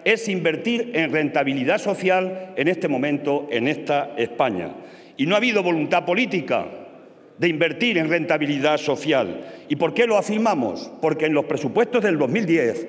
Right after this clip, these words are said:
que aprobó esta Cámara, con el otro gobierno, la partida de la agencia tributaria subió un se-, bajó un seis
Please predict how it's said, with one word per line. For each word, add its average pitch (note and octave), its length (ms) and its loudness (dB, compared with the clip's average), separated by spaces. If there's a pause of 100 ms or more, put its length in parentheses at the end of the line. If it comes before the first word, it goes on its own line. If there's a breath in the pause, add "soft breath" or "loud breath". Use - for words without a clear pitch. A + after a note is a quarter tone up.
(460 loud breath)
que A2 80 -2
aprobó C#3 300 2
esta F3+ 240 0
Cámara, D#3 800 0 (1120 loud breath)
con D3 180 2
el C3+ 80 2
otro G3+ 220 2
gobierno, F3 760 0
la D#3 140 2
partida A#3 400 2
de E3+ 80 0
la D#3 60 2
agencia F#3+ 320 0
tributaria F#3+ 480 0
subió E3+ 320 0
un D#3 260 0
se-, - 220 -4 (180)
bajó A3+ 500 2
un G3 160 2
seis G3 300 0